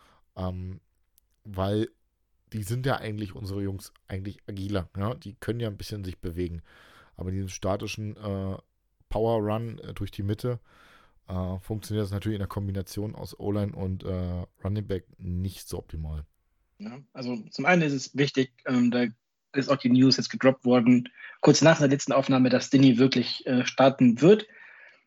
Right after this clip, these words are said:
Speaker 2: Er hat Failer verdrängt, auch wenn Failer fit wäre. Stinnie ist der Starter auf Left, äh, Left Guard. Und das hilft, weil der hat seine Sache super gemacht. Punkt. Der hat das, das gemacht, was ich von Failer er-, erwartet habe, nämlich einfach grundsolide zu spielen.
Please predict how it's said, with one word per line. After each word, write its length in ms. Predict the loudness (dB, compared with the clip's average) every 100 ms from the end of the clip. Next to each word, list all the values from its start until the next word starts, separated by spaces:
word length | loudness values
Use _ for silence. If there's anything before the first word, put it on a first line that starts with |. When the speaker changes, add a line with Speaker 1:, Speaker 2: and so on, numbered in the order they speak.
| 2
Speaker 2:
Er 100 | 4
hat 80 | 4
Failer 340 | 4 6 6
verdrängt, 420 | 2 2 2 2
auch 140 | 0 0
wenn 140 | 0
Failer 240 | 2 0
fit 180 | -2 -6 -6 2
wäre. 500 | 4 6 4 2 0 _ _
Stinnie 320 | 4 6 6
ist 100 | 2
der 60 |
Starter 260 | 0 0 0
auf 120 | 0
Left, 260 | -4 -4 -8 -2
äh, 200 | -2 2
Left 240 | 2 4
Guard. 260 | 6 6 2 -16 -16 -12 -12 -12 -18 _ 4
Und 100 | 6
das 140 | 6
hilft, 260 | 4 2 -10 _
weil 220 | -2 -2 -4 _ _ 2
der 100 | 4
hat 140 | 4
seine 240 | 2 2 4
Sache 240 | 2 2
super 240 | -2 0
gemacht. 360 | 2 2 0 -6 _ _ _ _ -20 _ _
Punkt. 240 | -4 -4 -4 2
Der 80 | 4
hat 100 | 6
das, 140 | 4 4
das 180 | 4 6
gemacht, 300 | 4 4 0
was 100 | -2
ich 80 |
von 140 | -6 -2
Failer 260 | 2 4
er-, 240 | 4 2 0
erwartet 460 | 0 2 2 0
habe, 200 | -2 -2
nämlich 200 | -2 -2
einfach 240 | 2 2 2
grundsolide 520 | 0 2 2 2 2
zu 120 | -2
spielen. 320 | -4 -4 -4